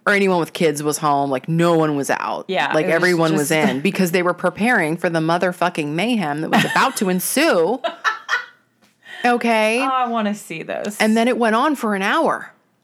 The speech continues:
Speaker 1: These
Speaker 2: Uh,
Speaker 1: fireworks
Speaker 2: yeah.
Speaker 1: went on for an hour.
Speaker 2: On and on and on.
Speaker 1: And so I get back to the Airbnb, whatever, six thirty in the morning. It's not even light out yet. Some asshole wakes up in the neighborhood.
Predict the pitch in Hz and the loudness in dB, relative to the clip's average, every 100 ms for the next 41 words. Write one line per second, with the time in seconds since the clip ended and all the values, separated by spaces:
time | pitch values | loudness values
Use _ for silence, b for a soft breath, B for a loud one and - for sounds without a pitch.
0 | _ _ _ _ _ _ _ 226 - 240 | _ _ _ _ _ _ _ -2 0 2
1 | 269 302 277 190 220 208 - 220 285 294 | 2 2 0 0 -2 -2 0 0 0 0
2 | 226 185 175 175 196 285 294 - 180 185 | -2 -4 -4 -2 0 2 2 2 0 0
3 | 180 160 156 143 135 156 170 165 B B | 0 -2 -2 -4 -6 -8 -12 -16 B B
4 | B B - 233 220 214 220 214 208 202 | B B 0 2 2 2 2 4 2 2
5 | 202 - 180 B 196 - 214 226 220 214 | -2 -8 -14 B -8 -4 -2 0 -2 0
6 | 208 190 190 175 170 175 170 190 139 143 | -2 0 0 -2 -2 -2 -2 -6 -8 -4
7 | 196 185 165 165 165 165 _ - - 254 | 0 0 0 -2 -4 -8 _ -6 -4 -2
8 | - 240 226 220 202 202 202 151 147 151 | 0 0 2 0 0 0 -2 -2 -6 -2
9 | 226 240 202 175 165 156 135 151 - - | 0 0 0 0 0 0 -2 -2 -4 -6
10 | _ - _ _ _ _ _ _ _ - | _ -20 _ _ _ _ _ _ _ -2
11 | 170 233 208 202 196 170 160 156 147 135 | 0 2 2 2 0 2 0 0 -2 -2
12 | 147 139 135 - 147 - - | -6 -8 -8 -8 -8 -8 -10